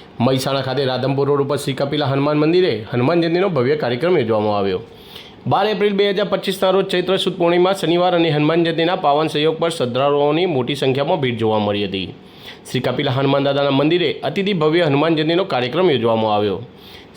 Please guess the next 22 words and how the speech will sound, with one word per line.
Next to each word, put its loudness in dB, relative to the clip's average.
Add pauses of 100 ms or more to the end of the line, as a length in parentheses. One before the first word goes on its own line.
સવારથી 0
રામધૂન 2
અને 2
હવન 2
યજ્ઞનો 2
કાર્યક્રમ 0
યોજવામાં 2
આવ્યો 2
હતો. -2 (840)
બ્લડ 0
ડોનેશન 2
કેમ્પ -2
તેમજ 2
બહેનો 2
માટે 0
ફ્રી -2
નિદાન 2
ચેકઅપનો -2
કાર્યક્રમ 0
યોજવામાં 2
આવ્યો 0
હતો. -4